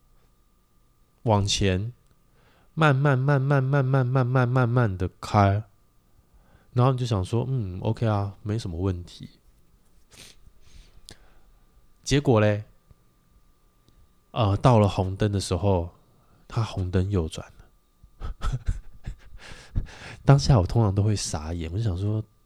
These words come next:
，“你到底是赶时间 <laughs>还是，还是不赶时间呐？”哦，我就很怕这一种，因为有时候假设是我自己很赶啦，然后他很慢，刚好都挡住我的路的时候，你会很啊扎，啊扎的时候，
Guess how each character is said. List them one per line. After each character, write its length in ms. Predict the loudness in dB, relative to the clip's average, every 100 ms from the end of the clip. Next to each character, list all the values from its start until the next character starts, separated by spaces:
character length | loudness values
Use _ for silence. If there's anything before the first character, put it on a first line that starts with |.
| _
，“你 180 | -10 -8
到 180 | -4 -4
底 80 | -4
是 200 | -8 -12 _ _ _ -20 -6
赶 200 | 0 2
时 360 | 0 -4 -4 -6
间 240 | 4 6 8
<laughs> 160 | 6 4
还 100 | 4
是， 240 | 6 4 2 4 8
还 120 | 8
是 180 | 8 4
不 220 | 8 6
赶 260 | 8 8 8
时 400 | 6 0 0 0
间 340 | 2 4 4
呐？” 220 | 4 0 -2 -12 -20 -6
哦， 120 | 2 2
我 100 | 4
就 120 | 4
很 160 | 2
怕 180 | 2 2
这 100 | 4
一 60 | 4
种， 240 | 4 0 -6 -20 -12
因 100 | -2
为 100 | 0
有 140 | 2 2
时 120 | 2
候 60 | 2
假 180 | 0
设 120 | 0 0
是 100 | 2
我 100 | 0
自 120 | -2
己 120 | -4
很 200 | -4 -6
赶 240 | -4 -6 -6
啦， 180 | -14 -16 _ -20 -14
然 120 | -6 0
后 300 | 2 2 0 -10 -18 -2
他 120 | 0
很 140 | 2
慢， 200 | 2 0
刚 160 | 2 2
好 80 | 4
都 100 | 2
挡 200 | 0 -2
住 160 | 0
我 60 | 2
的 100 | 2
路 140 | 2
的 60 | 0
时 100 | 0
候， 100 | -2
你 140 | -2
会 120 | -2 -2
很 180 | -2 -2
啊 140 | -4 -4
扎， 320 | 0 0 0 -4
啊 100 | -4 -2
扎 240 | 2 4
的 60 | 4
时 80 | 4
候， 220 | 4